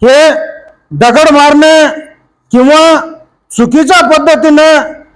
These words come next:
आपल्या ओबीसी बांधवाचा हमेशाच जे तिरस्काराच्या भावनेनं काही ठराविक प्रस्थापित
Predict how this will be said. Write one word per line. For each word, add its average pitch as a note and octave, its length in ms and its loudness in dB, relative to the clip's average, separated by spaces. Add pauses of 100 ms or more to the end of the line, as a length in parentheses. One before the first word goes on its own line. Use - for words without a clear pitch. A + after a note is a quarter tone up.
(260)
आपल्या B3+ 380 0
ओबीसी C#4 540 0
बांधवाचा D4+ 840 0 (540)
हमेशाच D#4 760 0 (840)
जे D4 260 2 (1000)
तिरस्काराच्या E4+ 760 2
भावनेनं D#4 720 2
काही C#4 640 -2 (460)
ठराविक D#4+ 680 0 (1120)
प्रस्थापित E4 520 0